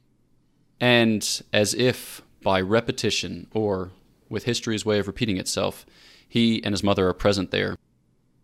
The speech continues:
when there's a, a kind of terrorist attack on the Met, or there's an explosion. Um, and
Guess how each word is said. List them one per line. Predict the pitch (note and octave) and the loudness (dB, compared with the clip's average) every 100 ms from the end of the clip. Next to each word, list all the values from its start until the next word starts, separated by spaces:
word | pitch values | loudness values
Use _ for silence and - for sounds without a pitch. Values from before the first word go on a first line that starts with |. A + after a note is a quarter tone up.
| _ | _
when | - G#2+ G2+ F#2+ F#2+ | 0 2 2 0 -2
there's | G#2 F#2+ - | -2 0 0
a, | F2+ F2+ F2 - | -2 -4 -8 -14
a | - | -10
kind | F#2 | -8
of | F2 | -6
terrorist | A2+ G#2+ G#2+ - | -2 0 -2 -4
attack | - A2 - - _ _ _ _ - | -2 -4 -4 -14 _ _ _ _ -4
on | G#2 | -2
the | G2 | 0
Met, | F#2+ A#2 A2 | 0 0 0
or | F#2 | -2
there's | F2+ | -2
an | F2+ | -4
explosion. | - - G2 G2 A#2+ - _ _ _ _ - | -6 -2 0 0 -4 -8 _ _ _ _ 0
Um, | A2 G#2 G2 - | 4 4 2 0
and | A2+ G#2+ G#2 | 0 0 0